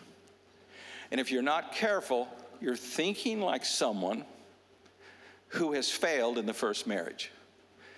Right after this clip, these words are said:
In other words, you're thinking that you're that kind of person, that I'm just not a good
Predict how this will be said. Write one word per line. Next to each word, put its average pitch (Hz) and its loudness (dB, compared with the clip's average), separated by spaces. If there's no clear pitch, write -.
In 175 4
other 214 4
words, 202 2
you're 170 2
thinking 240 0
that 147 0
you're 175 2
that 175 2
kind 151 2
of - -8
person, - -2
that 156 4
I'm 131 2
just - 2
not 151 2
a 123 0
good 139 0